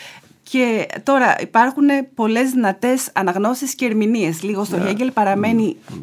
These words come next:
Speaker 1: παραμένει ανοιχτό αυτό. Η μία δυνατότητα είναι να ερμηνεύσουμε το τέλος της τέχνης ως υψηλότερης μορφής του απολύτου σε σχέση με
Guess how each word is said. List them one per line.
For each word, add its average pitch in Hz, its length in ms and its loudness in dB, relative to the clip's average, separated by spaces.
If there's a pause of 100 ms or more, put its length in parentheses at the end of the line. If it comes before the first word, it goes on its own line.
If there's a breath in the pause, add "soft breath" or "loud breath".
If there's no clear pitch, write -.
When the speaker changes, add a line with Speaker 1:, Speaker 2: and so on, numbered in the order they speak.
Speaker 1:
παραμένει 208 440 2
ανοιχτό 190 440 -4
αυτό. 147 360 -8 (520 loud breath)
Η - 100 -8
μία 254 300 2
δυνατότητα 190 680 -2
είναι 190 180 -2
να 175 120 0
ερμηνεύσουμε 165 720 -2
το 160 120 -8
τέλος 185 440 -2
της 143 180 -10
τέχνης 165 500 -4
ως 156 240 -8
υψηλότερης 156 880 -6
μορφής 156 480 -6
του 143 100 -10
απολύτου 147 640 -4 (420 loud breath)
σε - 180 -8
σχέση 294 500 -4
με 233 180 0